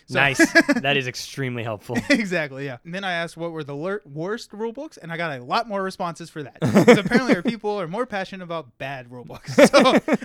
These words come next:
Speaker 1: um, just highlighting a couple of them. At Good Old Max,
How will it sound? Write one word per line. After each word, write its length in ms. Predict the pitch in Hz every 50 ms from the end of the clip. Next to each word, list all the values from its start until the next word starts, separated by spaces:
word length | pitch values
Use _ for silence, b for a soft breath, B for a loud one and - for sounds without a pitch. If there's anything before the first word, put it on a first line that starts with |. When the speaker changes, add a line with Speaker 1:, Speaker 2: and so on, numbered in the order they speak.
| 302 180
Speaker 1:
um, 340 | 202 202 226 208 185 165
just 180 | 151 202 220 -
highlighting 380 | - 185 185 185 180 175 175 156
a 40 | 143
couple 280 | - 165 160 - 165 160
of 120 | 156 147
them. 240 | 151 156 156 156 147 - b b b b b
At 260 | 175 196 202 180 147
Good 160 | 135 175 185
Old 180 | 196 190 175 160
Max, 420 | 156 165 175 185 185 - - -